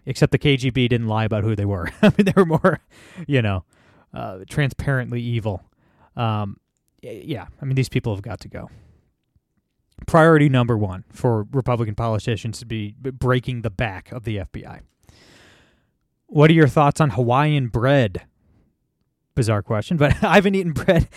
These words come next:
I, I stopped eating bread seven years ago. Uh, January twenty sixteen, I stopped eating bread, um, because of some health issues I was having. Um, but I, you know, I eat the nasty gluten-free bread, um, which is really not the same, but, you know,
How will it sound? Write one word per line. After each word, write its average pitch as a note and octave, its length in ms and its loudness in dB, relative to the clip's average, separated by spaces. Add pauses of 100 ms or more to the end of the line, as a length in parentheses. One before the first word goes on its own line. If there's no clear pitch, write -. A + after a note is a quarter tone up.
(160)
I, D#3+ 140 0
I - 20 4
stopped F3+ 300 4
eating D3+ 140 2
bread C3 240 2
seven C3 440 0
years G#2 240 0
ago. F2 320 -10 (560)
Uh, A2 180 -2
January A#2+ 500 2
twenty B2 240 -2
sixteen, A2+ 440 -8
I G2 80 -8
stopped G#2+ 320 -6
eating G#2+ 180 -10
bread, G2 380 -4 (420)
um, G2+ 380 -2
because G#2+ 320 -6
of F#2 100 -14
some A2 140 -8
health A2 260 -4 (320)
issues A#2+ 380 -4
I G#2+ 100 -2
was G2+ 140 -4
having. G#2 340 -6 (440)
Um, A2 400 -2
but D3 120 2
I, C#3+ 60 2
you D#3 300 0
know, C#3 60 2
I B2 120 0
eat C3 140 0
the C3 80 -2
nasty B2 420 0
gluten-free C3 540 2
bread, C3 480 4 (500)
um, A2 640 -2
which B2+ 180 -2
is G#2 100 -2
really A#2 220 2
not A2 220 -2
the A2+ 40 -6
same, G#2+ 440 -2
but, G#2 180 -4
you A#2 140 -6
know, F#2+ 200 -6